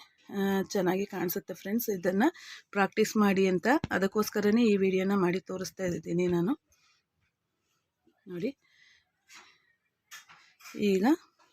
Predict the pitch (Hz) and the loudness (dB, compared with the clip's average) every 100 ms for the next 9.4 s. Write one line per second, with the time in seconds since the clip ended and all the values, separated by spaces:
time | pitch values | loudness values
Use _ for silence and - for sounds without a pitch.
0 | _ _ _ _ _ _ _ _ - - | _ _ _ _ _ _ _ _ -20 -20
1 | - 196 220 233 247 247 220 - 220 233 | -4 6 6 6 4 4 2 0 -2 0
2 | 226 202 - 202 185 185 220 330 254 214 | 0 0 -4 -6 -2 0 2 4 4 2
3 | 208 226 349 _ _ _ _ _ _ _ | 2 2 0 _ _ _ _ _ _ _
4 | _ _ _ - _ _ _ _ - - | _ _ _ -20 _ _ _ _ -20 -20
5 | - - 214 240 320 - - 202 202 202 | -12 0 2 4 2 -2 -16 -8 -4 -4
6 | 196 - - 202 175 - 220 226 190 180 | -4 -6 -2 -2 -2 -2 -2 -2 -2 -2
7 | 170 175 156 - _ - - - _ _ | -2 -4 -4 -10 _ -20 -20 -20 _ _
8 | - 190 180 - 254 247 - 220 208 202 | -2 2 2 2 4 4 6 6 8 6
9 | 196 214 214 226 | 6 8 8 8